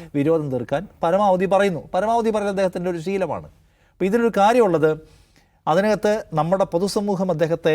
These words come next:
എങ്ങനെ കൈകാര്യം ചെയ്യണം എന്നതാണ്. വെള്ളാപ്പള്ളിയെ അവഗണിക്കണം എന്ന് പറയുന്ന ആൾക്കാരുണ്ട്, വെള്ളാപ്പള്ളിയെ വിട്ടുകളയണം, വെള്ളാപ്പള്ളിക്ക് വേണ്ടാത്ത പ്രാധാന്യം കൊടുക്കരുത് എന്ന് പറയുന്ന ആ-, ആൾക്കാരുണ്ട്. ഞാൻ പറയുന്നത് വെള്ളാപ്പള്ളിയോട് എല്ലാ ദിവസവും മാധ്യമങ്ങൾ ചോദ്യങ്ങൾ ചോദിക്കണം. വെള്ളാപ്പള്ളി പറയാവുന്നതിൻ്റെ പരമാവധി വർഗീയത പറയണം.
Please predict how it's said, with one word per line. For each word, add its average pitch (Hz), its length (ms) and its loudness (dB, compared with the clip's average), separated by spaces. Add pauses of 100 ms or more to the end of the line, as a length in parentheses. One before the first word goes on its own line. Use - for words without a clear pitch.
(140)
എങ്ങനെ 175 340 0 (100)
കൈകാര്യം 165 500 4
ചെയ്യണം 143 380 -2
എന്നതാണ്. 123 400 -2
വെള്ളാപ്പള്ളിയെ 165 520 0
അവഗണിക്കണം 131 560 -4
എന്ന് 123 120 -8
പറയുന്ന 120 280 -4 (140)
ആൾക്കാരുണ്ട്, 127 480 0 (380)
വെള്ളാപ്പള്ളിയെ 160 500 2
വിട്ടുകളയണം, 139 580 0
വെള്ളാപ്പള്ളിക്ക് 160 520 0
വേണ്ടാത്ത 160 360 -2
പ്രാധാന്യം 151 360 -2
കൊടുക്കരുത് 156 440 0
എന്ന് 135 120 -4
പറയുന്ന 127 220 -4 (100)
ആ-, 127 160 -4
ആൾക്കാരുണ്ട്. 120 460 -4 (440)
ഞാൻ 143 180 2
പറയുന്നത് 151 280 -2
വെള്ളാപ്പള്ളിയോട് 143 580 2
എല്ലാ 156 280 2 (120)
ദിവസവും 160 380 0
മാധ്യമങ്ങൾ 127 440 -4 (100)
ചോദ്യങ്ങൾ 117 360 -8
ചോദിക്കണം. 98 340 -10 (360)
വെള്ളാപ്പള്ളി 147 440 0 (100)
പറയാവുന്നതിൻ്റെ 151 720 0
പരമാവധി 156 500 2
വർഗീയത 127 460 -2
പറയണം. 98 300 -6